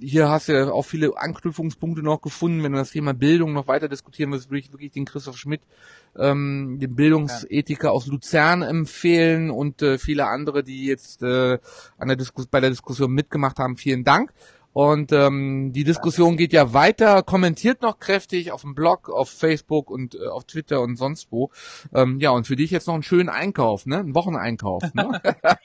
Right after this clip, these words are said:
Speaker 2: Ja, ich, ich freu mich drauf. Ich freu mich
Speaker 1: Okay,
Speaker 2: drauf.
Speaker 1: ja.
Speaker 2: Ah, ja,
Speaker 1: Ja?
Speaker 2: vielleicht ein Punkt mit dem Kollegen, den du aus Luzern, vielleicht kann man mit ihm ja sogar mal was zusammen machen. Also
Speaker 1: Genau.
Speaker 2: das wär, wär ein schöner Punkt, wo man mal zusammen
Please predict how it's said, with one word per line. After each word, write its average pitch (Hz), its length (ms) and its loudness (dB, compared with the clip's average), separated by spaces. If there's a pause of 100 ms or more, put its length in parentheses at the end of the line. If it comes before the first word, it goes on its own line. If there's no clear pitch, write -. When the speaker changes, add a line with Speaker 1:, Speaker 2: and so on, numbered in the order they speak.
(120)
Speaker 2:
Ja, 147 200 0
ich, 165 140 -4
ich - 200 -2
freu 160 240 -2
mich 143 200 -8
drauf. - 600 2
Ich 320 80 -2
freu 294 100 2
mich - 60 0 (120)
Speaker 1:
Okay, 180 240 0
Speaker 2:
drauf. - 100 -14
Speaker 1:
ja. 156 80 2
Speaker 2:
Ah, 214 60 6
ja, 208 140 4 (160)
Speaker 1:
Ja? 165 160 10
Speaker 2:
vielleicht 240 160 2
ein 196 180 2
Punkt 196 240 -6
mit 175 120 -2
dem 175 140 0
Kollegen, 180 480 -2
den 160 140 -4
du 160 100 -4
aus - 200 -8
Luzern, 160 360 -2
vielleicht 151 280 -2
kann 170 100 -4
man 160 100 -2
mit 160 140 -10
ihm 170 120 -8
ja 156 120 -2
sogar 151 220 -6
mal 147 120 -6
was 143 180 -6
zusammen 143 380 -4
machen. - 460 -12
Also - 140 2
Speaker 1:
Genau. 196 180 6
Speaker 2:
das 104 100 -2
wär, 139 320 -2
wär 147 100 -6
ein 135 60 -8
schöner 151 280 -4
Punkt, 143 280 -12
wo 143 80 -6
man 131 160 -6
mal 131 140 -8
zusammen 131 380 -6